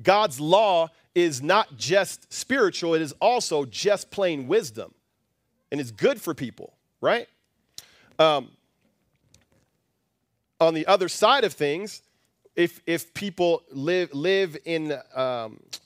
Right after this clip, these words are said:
you know, in rejection or do the opposite of what God's law says, there are consequences that happen. And this is just practical, real life.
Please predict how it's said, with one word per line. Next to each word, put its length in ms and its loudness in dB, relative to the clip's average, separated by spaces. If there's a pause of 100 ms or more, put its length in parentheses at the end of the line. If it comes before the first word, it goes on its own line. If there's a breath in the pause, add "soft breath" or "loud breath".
(720)
you 120 -6
know, 60 -2
in 140 -4
rejection 480 0
or 60 -2
do 120 -6
the 180 -8
opposite 340 2
of 80 0
what 140 -2
God's 320 0
law 280 -2
says, 600 -6 (440)
there 240 2
are 140 0
consequences 800 -2
that 120 0
happen. 260 -2
And 100 -8
this 120 -4
is 120 -10
just 180 -4
practical, 640 0
real 340 0
life. 400 0